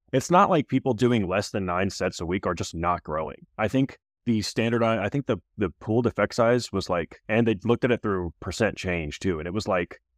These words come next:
three point six. I, I could be wrong. Please don't quote me on the exact number, but I think it was somewhere between three and four percent growth. And I think the average study length was probably usually around six weeks, six to eight weeks or something like that,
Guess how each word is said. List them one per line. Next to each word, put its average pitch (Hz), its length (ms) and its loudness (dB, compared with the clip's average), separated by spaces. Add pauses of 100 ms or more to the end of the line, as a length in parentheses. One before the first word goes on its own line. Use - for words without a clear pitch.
(600)
three 131 180 4
point 143 300 0
six. - 560 -6 (480)
I, 117 160 -4
I 117 80 -2
could 190 160 2
be 160 80 6
wrong. 120 420 2
Please 120 220 0
don't 98 160 0
quote 120 160 0
me 117 80 2
on 104 80 2
the 90 100 0
exact 101 340 0
number, 120 220 0
but 170 140 0
I 208 80 4
think 233 260 0
it 170 80 2
was 147 160 0
somewhere 135 280 2
between 107 340 0
three 110 200 0
and 110 120 0
four 101 160 -2
percent 92 420 -6
growth. 87 380 -4 (360)
And 117 140 2
I 117 40 2
think 131 180 2
the 117 100 4
average 107 240 4
study 101 220 0
length 95 240 -2
was 92 160 -4
probably 92 540 4
usually 82 440 -2
around 76 300 -4
six - 360 -10
weeks, - 300 -14
six - 200 -2
to 69 80 -4
eight 62 140 -6
weeks - 240 -8
or - 60 -8
something 69 260 -8
like 64 200 -10
that, 78 180 -4